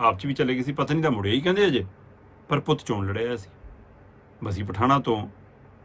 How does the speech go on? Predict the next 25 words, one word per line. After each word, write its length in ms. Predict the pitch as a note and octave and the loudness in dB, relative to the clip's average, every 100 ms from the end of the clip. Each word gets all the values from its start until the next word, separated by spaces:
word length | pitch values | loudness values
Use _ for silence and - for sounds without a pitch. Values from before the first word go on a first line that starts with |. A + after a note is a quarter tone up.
| - - - - - - | -20 -20 -20 -20 -18 -10
ਜੀ 120 | G#2+ | -6
ਪੀ 140 | G2+ | -2
ਤੋਂ 140 | B2+ C#3+ | 0 4
ਹਾਰਿਆ 260 | C3+ D3+ | 6 6
ਸੀਗਾ, 260 | C3+ C#3 C3 - - - - - - - - - D#3 | 6 0 -6 -10 -20 -20 -20 -20 -20 -20 -20 0 4
ਹੁਣ 100 | D#3 | 6
ਉਹ 80 | |
ਜੀ 140 | B2+ G#2 | 4 0
ਪੀ 140 | G#2 | -6
ਵੀ 140 | A2 A#2+ | 2 4
ਆਪ 180 | A#2 | 4
'ਚ 100 | F#2+ | 2
ਹੈ। 120 | E3 - - - - - - - | -6 -6 -20 -20 -20 -20 -20 -4
ਸੋ 140 | E3 | -2
ਸ਼ਮਸ਼ੇਰ 320 | C#3+ C3+ D3 | 0 4 4
ਸਿੰਘ 200 | D3 F3 | 6 4
ਦੁੱਲੋ 240 | C3 B2+ C#3 | 4 6 6
ਹੋਰਾਂ 160 | D#3 | 4
ਦੇ 80 | D#3+ | 2
ਘਰੇ 200 | D3+ A#2+ | 4 4
ਵੀ 80 | C3 | 2
ਦੋ 160 | C#3 | 0
ਪਾਰਟੀਆਂ 340 | D3 C#3 C#3 C#3 | 0 0 0 0
ਰਹੀਆਂ 220 | D3 C#3+ | -2 -2
ਭਾਈ। 200 | A2 | -6